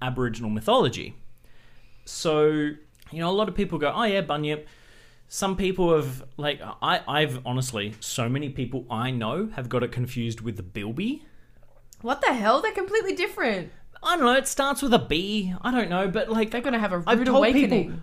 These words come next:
Speaker 1: I've told people when they're like, "Oh, yeah, bunyips," and they're like, "Oh, yeah, that's, like, the little bunny rabbit." I'm like, "You fucking, you better hope it's not a little bunny rabbit, Jesus Christ." Um,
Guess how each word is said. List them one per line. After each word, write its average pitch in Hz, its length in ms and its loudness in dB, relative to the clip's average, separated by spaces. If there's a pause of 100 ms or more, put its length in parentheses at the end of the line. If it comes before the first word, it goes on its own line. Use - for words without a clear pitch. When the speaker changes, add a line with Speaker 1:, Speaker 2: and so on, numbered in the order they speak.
(100)
Speaker 1:
I've 226 140 2
told 254 240 6
people 220 240 4
when 202 140 4
they're 196 80 4
like, 196 280 4
"Oh, 214 100 6
yeah, 220 120 6
bunyips," 196 480 2
and 175 160 2
they're 196 80 2
like, 202 340 2
"Oh, 294 200 0
yeah, 311 300 -2
that's, 339 200 -8
like, 277 160 -2
the 262 80 -8
little 277 200 0
bunny 302 260 0
rabbit." 156 340 2
I'm 147 140 -2
like, 170 180 2
"You 285 160 -6
fucking, 294 400 -6
you 254 120 -4
better 220 280 2
hope 214 180 4
it's 196 120 0
not 123 160 2
a - 20 0
little 113 200 0
bunny 113 280 2
rabbit, 139 280 0
Jesus 175 240 -2
Christ." 208 400 0 (600)
Um, 220 400 6